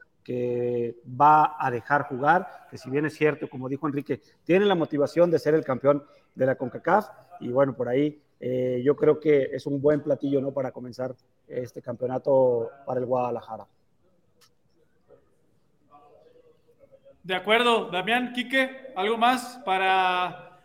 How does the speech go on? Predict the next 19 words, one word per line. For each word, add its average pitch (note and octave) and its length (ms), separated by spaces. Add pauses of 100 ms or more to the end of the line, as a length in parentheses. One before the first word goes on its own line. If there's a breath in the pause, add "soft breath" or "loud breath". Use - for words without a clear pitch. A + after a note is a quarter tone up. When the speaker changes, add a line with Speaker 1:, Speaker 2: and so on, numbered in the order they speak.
Speaker 2:
para F#3+ 140
apla-, G3+ 160
aprovechar G#3 420
que B3 80
tenemos A#3 360
a G#3+ 40
Omar? A#3 300
Gracias, B3 340
Omar, A#3+ 380
porque F#3+ 160
luego A3+ 500 (280 loud breath)
ustedes A3+ 680
no F3+ 140
están G3+ 220
para F#3+ 120
saberlo, G3 380
pero F3+ 140
luego G#3 220
las, F#3+ 220